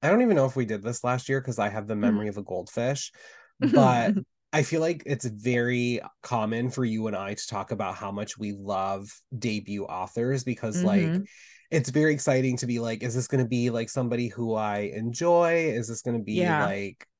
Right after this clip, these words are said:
Speaker 1: something I don't like? Or is this gonna be,
Speaker 2: Yeah.
Speaker 1: like, a debut author that gives me that, like, you're an immediate auto buy for me?"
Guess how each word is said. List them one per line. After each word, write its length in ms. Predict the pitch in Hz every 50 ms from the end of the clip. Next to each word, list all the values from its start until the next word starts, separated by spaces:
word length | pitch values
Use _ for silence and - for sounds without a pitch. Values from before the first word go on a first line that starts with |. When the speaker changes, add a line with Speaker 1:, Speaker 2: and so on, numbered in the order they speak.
| _ _ -
Speaker 1:
something 300 | - - 117 107 120 110
I 100 | 104 104 98
don't 240 | 107 104 101 73
like? 480 | 85 123 135 139 143 143 139 135 131 -
Or 140 | 117 117 113
is 120 | 107 101
this 180 | 120 123 113 -
gonna 180 | - 127 120
be, 240 | 110 104 117 117 117 113
Speaker 2:
Yeah. 200 | 160 151 - -
Speaker 1:
like, 240 | 101 - 180 - _ _ _ _ _ _ _ _ _ _ _ _ _ _ -
a 100 | 135 135
debut 540 | 120 104 120 127 120 120 110 113 117 117 95
author 440 | 90 104 107 107 - - 110 107 107
that 240 | 101 104 87 98 95
gives 260 | - 113 107 107 101 113
me 140 | 110 104 104
that, 280 | 98 104 101 - -
like, 280 | 101 104 101 101 98 _ _ _ -
you're 200 | 131 131 139 131
an 100 | 123 120
immediate 400 | 113 113 110 110 104 107 92 69
auto 220 | 90 98 95 101 87
buy 200 | 87 78 78 -
for 160 | - 95 90
me?" 240 | - - 62 -